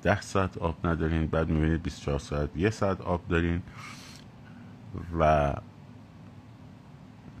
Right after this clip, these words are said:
ابر تورم هایی که در پی میاد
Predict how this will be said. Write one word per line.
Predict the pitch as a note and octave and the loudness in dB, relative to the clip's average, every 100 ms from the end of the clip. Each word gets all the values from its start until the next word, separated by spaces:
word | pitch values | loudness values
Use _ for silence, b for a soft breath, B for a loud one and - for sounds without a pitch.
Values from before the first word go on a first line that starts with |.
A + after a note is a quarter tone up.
| - - - - - - - - - - - - - - | -18 -18 -20 -20 -20 -20 -18 -18 -20 -18 -18 -18 -6 4
ابر | F#2 E2+ | 6 8
تورم | E2+ - E2 E2 D#2 D#2+ | 6 6 6 6 6 4
هایی | D#2 G2 A#2 | 4 6 4
که | A2 G#2 | 2 2
در | G2 | 2
پی | F#2 - F#2+ | 0 0 0
میاد | F2+ F2 E2+ F2+ | 2 2 2 -2